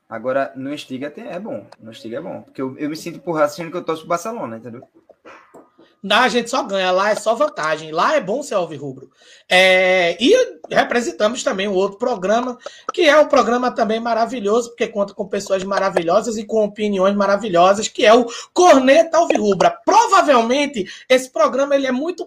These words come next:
Speaker 2: penalizado pelo seu nome, né? Corneta Alvirrubra. Quem quer, quem quer escutar um programa com o nome de Corneta Alvirrubra? Se você é super torcedor, extremamente emocionado, ou faz parte de fã-clube babão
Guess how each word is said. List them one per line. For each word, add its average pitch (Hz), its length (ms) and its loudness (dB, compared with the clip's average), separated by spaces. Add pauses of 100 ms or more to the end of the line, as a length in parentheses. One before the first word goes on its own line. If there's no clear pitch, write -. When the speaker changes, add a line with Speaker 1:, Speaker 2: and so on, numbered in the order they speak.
(120)
Speaker 2:
penalizado 359 800 2
pelo 302 220 0
seu 330 340 -2
nome, 247 460 4
né? 208 180 -2 (240)
Corneta 294 480 4
Alvirrubra. 233 280 -2
Quem 466 140 -8
quer, 466 380 -6 (160)
quem 539 220 0
quer 554 100 2
escutar 330 480 2
um 277 100 0
programa 247 360 2
com 277 80 -2
o - 20 -4
nome 254 140 -2
de 254 80 -10
Corneta 247 640 -2
Alvirrubra? 170 360 -6 (200)
Se 359 120 2
você 381 300 2
é 269 60 8
super 370 560 4
torcedor, 208 680 4 (140)
extremamente 349 720 -2
emocionado, 269 880 2 (160)
ou 330 160 4
faz 339 180 -2
parte 277 320 2
de 269 80 -10
fã-clube 277 440 -2
babão 262 420 0